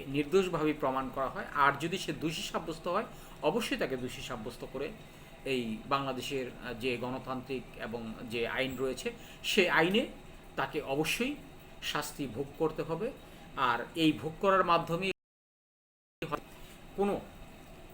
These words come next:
রাষ্ট্রনায়ক হয়তো এই বাংলাদেশে শেখ হাসিনার মতো কিংবা অন্যান্য এই আপনার নেপাল, শ্রীলঙ্কা, বিভিন্ন দেশে এখন যেভাবে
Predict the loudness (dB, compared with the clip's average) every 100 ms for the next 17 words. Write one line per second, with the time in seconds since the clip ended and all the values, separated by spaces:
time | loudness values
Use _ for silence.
0 | -18 -18 -14 0 2 2 0 2 4 2
1 | 0 -10 -16 -16 -18 -18 -18 -18 -18 -20
2 | -18 -16 -2 -2 0 -4 -4 -10 -18 -18
3 | -18 -18 -18 -18 -4 -2 -2 -4 -2 0
4 | 2 2 0 0 -4 -2 -4 -4 -6 -4
5 | -6 -6 -6 -4 -4 0 0 2 0 0
6 | 0 -2 -10 -18 -16 -12 -2 0 0 -2
7 | 0 -2 0 0 -2 -2 -2 -2 -2 -2
8 | 0 2 0 2 2 2 -2 -2 -2 4
9 | 4 4 4